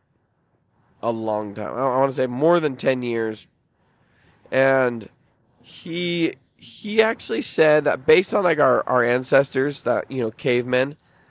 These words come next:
because of, like, the saber-toothed tigers or friggin' <laughs> whatever, I don't know, because of the, you know, the predators,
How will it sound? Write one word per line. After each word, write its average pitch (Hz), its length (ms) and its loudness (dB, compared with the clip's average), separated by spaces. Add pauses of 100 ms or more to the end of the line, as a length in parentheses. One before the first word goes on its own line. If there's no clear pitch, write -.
(560)
because 165 420 0
of, 175 180 2
like, 139 300 0
the 123 80 -4
saber-toothed 131 540 0
tigers 120 460 0
or 120 100 -4
friggin' 123 400 -6
<laughs> 226 60 -4
whatever, 123 440 -2
I 120 120 -2
don't 107 120 -6
know, 101 220 -6 (600)
because 165 320 0
of 185 140 4
the, 135 600 4 (140)
you 139 160 -4
know, 127 120 2
the 117 120 0
predators, 120 1080 0